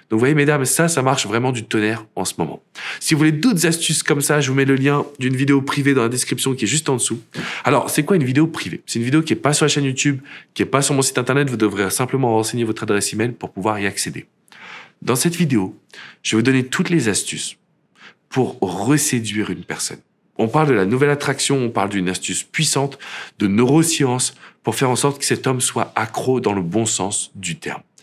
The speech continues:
Mais avant d'en profiter, vous devez mettre un pouce bleu, vous devez vous abonner à cette chaîne YouTube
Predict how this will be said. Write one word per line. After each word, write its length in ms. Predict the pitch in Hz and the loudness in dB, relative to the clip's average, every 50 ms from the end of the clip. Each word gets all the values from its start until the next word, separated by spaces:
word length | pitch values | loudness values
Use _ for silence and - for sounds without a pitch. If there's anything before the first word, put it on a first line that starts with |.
| - - - - - - | -14 -12 -12 -12 -8 -2
Mais 260 | 107 127 160 170 - - | 2 4 4 4 4 2
avant 280 | 110 120 113 135 165 | 2 2 2 4 4
d'en 120 | 165 160 135 | 4 2 2
profiter, 360 | - 151 120 - - - 175 | 0 -2 -4 -2 0 2 2
vous 120 | 160 139 | 2 2
devez 160 | 120 113 117 | 2 2 2
mettre 240 | 117 117 107 107 - - - | 2 2 2 0 -2 -2 0
un 120 | - 175 170 | 2 2 4
pouce 240 | 170 185 170 139 | 4 2 2 2
bleu, 140 | 135 143 160 | 4 4 4
vous 120 | 165 147 127 | 4 4 4
devez 140 | 107 104 | 2 2
vous 320 | 104 95 98 98 95 113 165 | 0 2 0 0 2 2 2
abonner 260 | 170 160 170 160 160 | 4 4 4 4 2
à 40 | 151 | 2
cette 160 | - 160 147 | 0 -2 -2
chaîne 160 | - - 147 147 | 0 0 0 0
YouTube 380 | 143 139 - - 156 135 120 | 0 0 0 0 0 0 -2